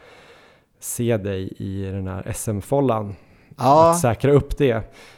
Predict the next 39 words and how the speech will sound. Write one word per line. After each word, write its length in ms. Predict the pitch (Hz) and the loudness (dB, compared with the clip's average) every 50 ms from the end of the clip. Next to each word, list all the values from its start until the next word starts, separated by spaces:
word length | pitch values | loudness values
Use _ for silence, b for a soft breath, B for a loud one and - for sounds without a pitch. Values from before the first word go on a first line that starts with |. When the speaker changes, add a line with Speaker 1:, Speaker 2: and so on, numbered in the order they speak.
| B B | B B
Speaker 1:
mer 280 | - 110 107 107 107 107 | -10 -6 -4 -2 -2 -2
än 100 | 104 104 | -2 -2
att 120 | 107 101 | -4 -4
du 80 | - 110 | -4 -6
ska 220 | - - - 110 | -8 -4 -6 -6
börja 260 | 98 90 107 104 104 101 | -4 -4 -4 -4 -4 -6
tänka 380 | - - 110 101 95 - 104 | -6 -6 -6 -6 -6 -8 -10
två 200 | - - 110 104 | -8 -6 -8 -8
trettiofem 720 | - - 98 - 107 - - - 123 120 113 107 104 104 | -8 -10 -10 -10 -8 -8 -4 -2 -2 -2 0 -2 -2 -4
och 140 | 104 104 - | -4 -4 -4
eventuellt 640 | 107 98 107 107 95 - 139 139 135 123 113 - - | -4 -4 -4 -4 -4 -2 2 2 2 2 2 0 -6
spränga 500 | - - - 120 110 107 104 104 107 104 | -10 -6 -2 -2 -2 -2 -2 -4 -4 -4
dig. 260 | 104 107 101 87 - - - | -4 -6 -8 -10 -12 -16 -14
Men, 380 | - 110 110 113 110 110 107 110 | -8 -4 -2 -2 -2 -2 -2 -2
eh, 80 | 110 110 107 113 110 104 | -2 -4 -4 -4 -6 -6
jag 280 | 113 110 117 120 123 127 | -4 -2 -2 0 0 2
är 240 | 123 123 120 117 107 | 2 2 0 0 0
den 200 | 107 110 107 104 | 0 -2 -2 -2
mer 160 | 104 104 101 | -2 -2 -4
försiktiga 600 | - - - - - 117 - - - 110 107 104 | -6 -8 -12 -8 -8 -10 -10 -10 -8 -8 -6 -6
av 60 | 104 95 | -2 4
oss. 180 | - - - 180 165 - - 202 - - - | 4 6 6 6 4 4 4 2 2 0 -2
Speaker 2:
<laughs> 500 | - 185 - - - 175 180 170 165 147 | -2 -2 -4 -8 -16 -20 -18 -18 -14 -6
Speaker 1:
Du 100 | - 113 | -6 -4
kommer 240 | - - 123 113 117 | 2 2 4 4 4
ju 40 | 107 | 4
ändå 140 | 113 123 139 | 6 6 6
inte 160 | 127 - 113 | 6 6 2
lyssna 300 | 110 107 104 - 117 98 | 0 0 -2 -2 -6 -6
på 80 | 110 | -4
mig. 180 | 110 120 110 104 - | -4 -6 -6 -6 -4
Speaker 2:
<laughs> 40 | - - - - 139 131 - - - B 180 B B B B | 2 4 4 4 4 4 4 4 2 B -4 B B B B
Ja, 100 | - 107 | -10 -8
men 60 | 117 135 | -4 -2
jag 100 | 151 139 | 0 0
håller 200 | 175 190 202 208 | 0 0 0 0
med 160 | 208 165 131 | 0 0 0
om 100 | 120 117 | 0 0
det, 120 | 120 123 | 0 0